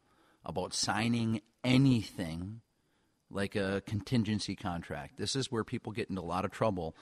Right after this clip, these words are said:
after they get these, these hail inspections done, Denny. You know, having somebody take a look at your roof and give 'em, give 'em, tell you what, what's going on usually isn't that bad of a thing, especially if you, you trust the contractor. And now,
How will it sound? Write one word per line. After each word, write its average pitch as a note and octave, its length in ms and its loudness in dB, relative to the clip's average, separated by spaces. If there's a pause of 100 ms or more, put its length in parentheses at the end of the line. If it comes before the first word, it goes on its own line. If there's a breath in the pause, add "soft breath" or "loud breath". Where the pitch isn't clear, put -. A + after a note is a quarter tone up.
(360 soft breath)
after F#2 320 -2
they F#2+ 140 -4
get F#2 180 -6
these, G2 220 -6 (160)
these G2 160 -4
hail G#2 240 -2
inspections F#2+ 560 -4
done, A2+ 220 -2
Denny. E2 280 -8
You F2+ 120 -6
know, F#2 200 -2 (140)
having C3 240 -2
somebody C3+ 260 0
take A#2+ 200 -4
a - 20 -2
look A#2+ 140 2
at - 40 -6
your F#2+ 120 -2
roof A2 200 -2
and G#2 120 -2
give G2 100 -2
'em, G2+ 300 -2
give G#2+ 160 0
'em, G2 160 0 (580)
tell A2 160 2
you G#2 140 2
what, G2+ 240 0 (100)
what's F#2+ 260 -2
going G2+ 220 2
on F#2+ 240 0 (460 loud breath)
usually A#2 480 4
isn't G#2 220 2
that F#2+ 220 0
bad F#2+ 220 0
of F2 100 -4
a F2+ 60 -6
thing, F2 300 -6
especially B2 340 0
if A#2 140 -2
you, G#2+ 240 0
you G#2 120 -2
trust - 340 -2
the F#2+ 60 -6
contractor. F2 640 -6 (720 soft breath)
And - 80 0
now, G2+ 260 4